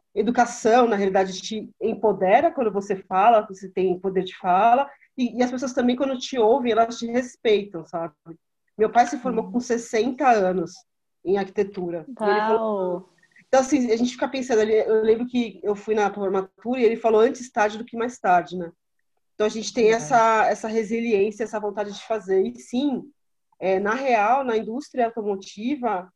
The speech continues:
Speaker 1: ainda assim, faz vinte anos que eu entrei como trainee e ainda sou a única aqui no Brasil, mulher preta, trabalhando com, com transportes. É, é quebrar paradigmas, né? Mas você sabe que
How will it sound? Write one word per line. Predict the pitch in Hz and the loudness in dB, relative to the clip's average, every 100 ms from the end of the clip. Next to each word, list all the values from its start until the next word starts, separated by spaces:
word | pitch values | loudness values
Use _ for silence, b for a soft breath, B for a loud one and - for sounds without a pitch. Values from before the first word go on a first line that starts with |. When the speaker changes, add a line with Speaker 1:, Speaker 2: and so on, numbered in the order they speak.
| - | -10
Speaker 1:
ainda | 190 202 247 330 359 | -4 -2 2 2 2
assim, | 320 - - 247 262 311 320 _ _ - | -2 -6 -6 -4 -2 -2 -4 _ _ -6
faz | 214 196 | -4 -4
vinte | 240 302 - | -6 -6 -4
anos | 277 254 269 | -2 -2 -4
que | - 254 | -8 -6
eu | 240 | -6
entrei | 220 208 190 | -6 -6 -6
como | 220 226 | -6 -12
trainee | 226 208 196 202 254 - | -6 -6 -6 -8 -8 -6
e | |
ainda | 220 220 226 | -6 -6 -8
sou | - 226 | -2 0
a | |
única | 214 233 262 262 | 0 -2 -6 -8
aqui | 254 | -8
no | 240 | -8
Brasil, | 214 214 185 185 226 | -4 -8 -8 -12 -10
mulher | 226 202 190 | -8 -6 -6
preta, | 190 185 208 247 240 _ _ _ _ _ | -6 -6 -4 -6 -8 _ _ _ _ _
trabalhando | 226 226 226 214 220 240 | 0 4 4 4 0 -2
com, | 247 240 233 226 | -6 -6 -6 -10
com | - 220 | -10 -12
transportes. | 226 247 - 190 170 156 - 156 - _ _ _ _ _ _ _ | -8 -8 -6 -2 -2 -4 -16 -20 -20 _ _ _ _ _ _ _
É, | 185 190 190 185 180 180 175 170 170 - 185 | -2 0 2 2 2 0 -2 -2 -6 -4 -6
é | |
quebrar | 190 254 247 | -2 2 2
paradigmas, | 294 339 302 330 220 208 180 | 4 2 2 -2 -2 -4 -4
né? | 208 202 - | -4 -4 -6
Mas | 214 226 | -8 -8
você | 262 | -8
sabe | 285 247 240 254 | -8 -10 -10 -14
que | - 240 226 202 | -6 -4 -4 -6